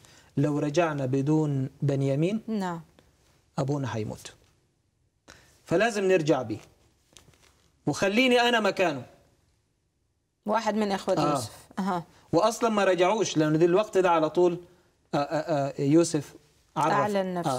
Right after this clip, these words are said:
Speaker 1: آه، أعلن نفسه لإخوانه.
Speaker 2: مم.
Speaker 1: هنا لا،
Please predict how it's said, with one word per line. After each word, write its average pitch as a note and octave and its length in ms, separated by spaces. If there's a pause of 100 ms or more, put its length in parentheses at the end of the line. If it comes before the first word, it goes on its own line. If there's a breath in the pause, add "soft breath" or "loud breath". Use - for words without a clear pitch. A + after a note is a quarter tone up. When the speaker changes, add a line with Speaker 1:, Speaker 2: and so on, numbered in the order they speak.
Speaker 1:
آه، - 20
أعلن C3 360
نفسه B2+ 260
لإخوانه. B2+ 400 (140)
Speaker 2:
مم. F#3 220 (600 soft breath)
Speaker 1:
هنا A3 260
لا، G#3 260